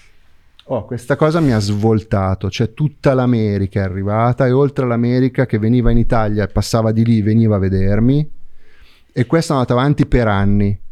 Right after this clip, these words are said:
con in mano il foglio e tutti mi dicevano, eh, dov'è,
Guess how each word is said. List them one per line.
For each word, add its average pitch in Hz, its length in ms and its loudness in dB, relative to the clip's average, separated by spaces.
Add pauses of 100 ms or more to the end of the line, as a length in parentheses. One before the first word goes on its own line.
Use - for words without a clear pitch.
(420)
con 135 220 2
in 131 100 4
mano 147 280 2
il 107 80 0
foglio 151 840 0
e 127 220 0
tutti 196 340 0
mi 151 120 2
dicevano, 147 840 0 (340)
eh, 120 400 2
dov'è, 156 640 0